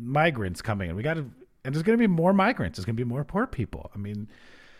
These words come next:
that's another, yeah, I don't know. I'm, I'm rambling, but it's, it's all tied into, I think, what our core values are, m-, me and you, which is like, I, I'll take less money if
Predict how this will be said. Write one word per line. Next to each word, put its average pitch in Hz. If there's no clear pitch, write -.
that's 120
another, 165
yeah, 165
I 160
don't 135
know. 90
I'm, 131
I'm 143
rambling, 156
but 120
it's, -
it's 123
all 185
tied 165
into, 151
I 123
think, 135
what 127
our 208
core 123
values 95
are, 98
m-, 101
me 127
and 104
you, 131
which 110
is 110
like, 104
I, 143
I'll 185
take 190
less 156
money 143
if 113